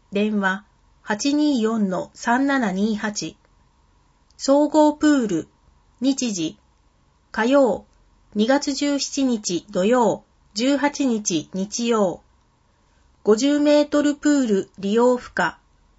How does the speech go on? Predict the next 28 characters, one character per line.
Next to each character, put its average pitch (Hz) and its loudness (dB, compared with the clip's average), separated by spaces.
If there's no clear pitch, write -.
二 208 2
月 277 0
十 285 0
六 285 0
日 240 -2
金 262 0
曜 247 0
午 262 4
後 226 2
五 240 2
時 262 -2
か 190 -4
ら。 - -6
問 254 2
い 269 2
合 247 0
わ 240 0
せ、 208 -2
電 214 2
話、 196 -2
八 214 -2
四 294 2
五 220 0
の 185 0
一 269 -2
二 254 0
一 226 -6
二。 226 -2